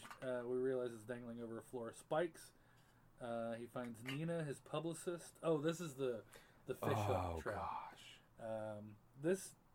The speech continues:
Speaker 1: was not cool.
Speaker 2: No.
Speaker 1: This was not cool at all. It was, uh,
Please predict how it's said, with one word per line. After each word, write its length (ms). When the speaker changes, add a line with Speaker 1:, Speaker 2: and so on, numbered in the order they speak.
Speaker 1:
was 240
not 280
cool. 440
Speaker 2:
No. 320
Speaker 1:
This 180
was 100
not 180
cool 260
at 60
all. 320
It 40
was, 300
uh, 440